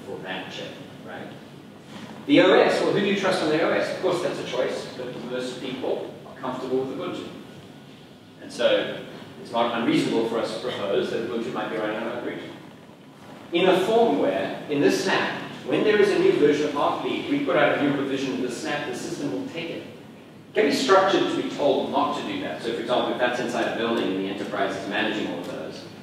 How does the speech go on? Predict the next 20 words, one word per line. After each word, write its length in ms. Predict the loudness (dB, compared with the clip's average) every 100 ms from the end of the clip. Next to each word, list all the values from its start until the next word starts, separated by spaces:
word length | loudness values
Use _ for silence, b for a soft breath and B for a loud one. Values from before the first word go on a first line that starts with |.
| -8
then 120 | 0
I 80 | 4
have 160 | 6 4
a 20 |
single 240 | 4 2
pane 140 | 2 2
of 80 |
glass 420 | 6 6 6 0 -2
for 260 | -2 -2
smart 340 | -2 -4 -2 -4
T 80 | -6
Vs, 420 | -6 -6 -6 -6
to 80 | -8
home 180 | -6 -4
routers, 340 | -4 -4 -6
to 60 | -6
the 100 | -2
elevator 380 | -2 0 -2 -6
control 240 | -8 -8 -6
system. 420 | -8 -10 -10